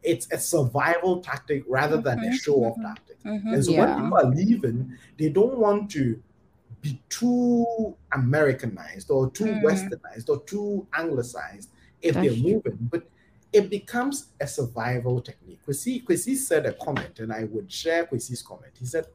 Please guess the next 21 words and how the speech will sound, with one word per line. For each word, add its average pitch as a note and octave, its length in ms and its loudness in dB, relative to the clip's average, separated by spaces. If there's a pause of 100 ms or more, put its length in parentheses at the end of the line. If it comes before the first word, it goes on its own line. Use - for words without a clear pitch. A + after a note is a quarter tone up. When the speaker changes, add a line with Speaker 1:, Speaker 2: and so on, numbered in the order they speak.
(460)
Speaker 1:
"Try B3+ 560 -2
and A#2+ 260 0
learn E3+ 320 2
the A#2+ 100 -2
local A2 540 -2
language - 760 -16 (560)
if A3 260 0
the - 100 -4 (160)
first F#3+ 340 0
language F#2 800 -8 (320)
is - 220 -10 (100)
not F#2+ 280 -8 (180)
English." - 560 -14 (120)
It's B2+ 220 -10
very G#3+ 300 0
important. A#2+ 680 -4
And G#2+ 200 -6
Speaker 2:
That's - 220 -2
so G3+ 200 2
true. F#3+ 420 -4 (560)
Speaker 1:
this A3+ 380 4